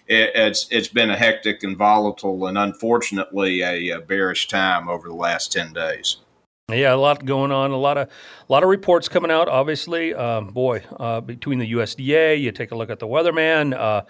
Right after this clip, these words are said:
Speaker 2: as well as some of the <laughs> other commodities that are out there. Uh, Jody, wha-, what's the government talking about as far as this, uh, U S D A report on the, uh, you know, on the stocks report?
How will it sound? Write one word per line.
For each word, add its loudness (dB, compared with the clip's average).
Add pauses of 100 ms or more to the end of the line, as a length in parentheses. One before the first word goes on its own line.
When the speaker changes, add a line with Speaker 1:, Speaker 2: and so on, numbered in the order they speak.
(340)
Speaker 2:
as -2
well 4
as 0
some -4
of 0
the 0
<laughs> 2
other -4
commodities -2
that 0
are 0
out 0
there. -2 (340)
Uh, 2
Jody, 4
wha-, 0
what's 4
the 2
government 2
talking 2
about 2
as -2
far 4
as -2
this, -4
uh, 2 (320)
U 6
S 4
D 0
A 4
report 0
on -2
the, 0
uh, 2 (500)
you -12
know, -2 (180)
on -2
the -2
stocks 4
report? -10